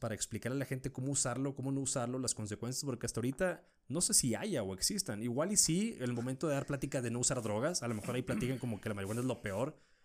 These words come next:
pero también en estas pláticas deben decir las cosas buenas que tiene, como el, como el C B D, ¿no? Que es la parte medicinal, por así decirlo. Yo creo que mientras la gente esté informada de lo positivo y lo negativo que tiene esto,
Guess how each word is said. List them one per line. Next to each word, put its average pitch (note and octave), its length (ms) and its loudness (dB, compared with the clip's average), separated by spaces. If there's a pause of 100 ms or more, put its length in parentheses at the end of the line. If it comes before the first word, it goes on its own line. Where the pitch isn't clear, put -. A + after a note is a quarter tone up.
(300)
pero C3+ 160 2
también C3+ 240 2
en D#3+ 60 2
estas D#3 200 2
pláticas C#3 440 0
deben B2 180 2
decir B2 240 2
las A#2+ 160 4
cosas A2 240 2
buenas C3 360 0
que G#2 100 -2
tiene, D#3+ 260 0
como G2+ 260 0
el, F#2+ 100 -4
como G#2 200 -2
el F#2+ 60 0
C B2 160 4
B G#2+ 100 -2
D, C#3 180 0
¿no? A2 160 -2
Que A2 120 -2
es - 20 0
la A#2 140 -2
parte A#2+ 480 0
medicinal, A2+ 600 0
por A#2 140 -4
así A2+ 160 2
decirlo. C#3+ 420 2 (400)
Yo A2+ 160 2
creo D3 140 2
que D3 240 2 (640)
mientras C3+ 560 4
la B2 140 2
gente E3 240 0
esté G3+ 160 4
informada D3 760 0 (540)
de G#2+ 180 0
lo G#2 160 2
positivo A#2 560 4
y - 40 2
lo D3+ 60 2
negativo A#2 460 2
que C3+ 100 -2
tiene B2 360 0
esto, D3+ 440 -2